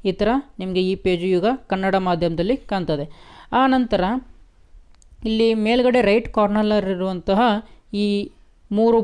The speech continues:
ಬಾರ್ ಇರುವಂಥ ಐಕಾನ್ ಇದೆ ನೋಡಿ, ಅದರ ಮೇಲೆ ಕ್ಲಿಕ್ ಮಾಡಿ. ಆಮೇಲೆ ಇಲ್ಲಿ ಇಲಾಖಾ ಜಾಲತಾಣಗಳು ಅಂತ ಇದೆ ನೋಡಿ, ಇದ್ರ ಮೇಲೆ ಕ್ಲಿಕ್ ಮಾಡ್ಕೊಳ್ಳಿ.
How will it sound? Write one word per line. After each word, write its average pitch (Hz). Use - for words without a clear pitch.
ಬಾರ್ 233
ಇರುವಂಥ 208
ಐಕಾನ್ 208
ಇದೆ 190
ನೋಡಿ, 190
ಅದರ 196
ಮೇಲೆ 196
ಕ್ಲಿಕ್ 202
ಮಾಡಿ. 156
ಆಮೇಲೆ 247
ಇಲ್ಲಿ 226
ಇಲಾಖಾ 247
ಜಾಲತಾಣಗಳು 202
ಅಂತ 220
ಇದೆ 180
ನೋಡಿ, 147
ಇದ್ರ 214
ಮೇಲೆ 190
ಕ್ಲಿಕ್ 190
ಮಾಡ್ಕೊಳ್ಳಿ. 160